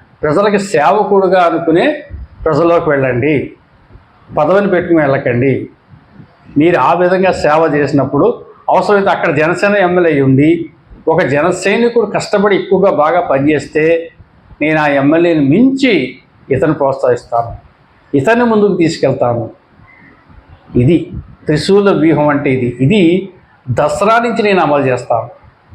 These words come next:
మీరందరూ నాతో రండి, నాతో పరుగులెట్టండి, నేను మీ ముందుంటాను,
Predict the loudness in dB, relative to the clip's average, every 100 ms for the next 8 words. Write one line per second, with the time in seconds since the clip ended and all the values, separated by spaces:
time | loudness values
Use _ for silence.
0 | -14 -2 2 2 2 0 2 0 0 0
1 | 0 0 -2 -6 -16 -20 _ -18 -18 -18
2 | -4 -2 0 0 -4 -6 -2 0 2 0
3 | -2 -2 -2 -4 -10 -20 _ -18 -18 -18
4 | _ 0 2 2 2 2 2 2 0 -2